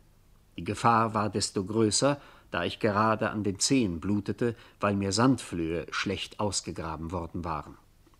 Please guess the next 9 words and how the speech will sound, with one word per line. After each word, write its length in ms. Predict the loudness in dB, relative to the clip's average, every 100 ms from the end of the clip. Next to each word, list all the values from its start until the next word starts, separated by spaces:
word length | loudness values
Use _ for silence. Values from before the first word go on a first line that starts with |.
| _ _ -20 _ -20 _ _ _ _ _ _ _ _ _ _ _
Dem 200 | 6 8
alten 340 | 6 4 0
Indianer, 600 | 2 2 6 6 6 2
dem 240 | 2 0 2
Giftmeister, 720 | 0 -2 -4 -2 0 0 -2
schien 240 | 0 0
es 180 | 0 0
zu 120 | -2
schmeicheln, 680 | -2 0 0 0 0 0 -2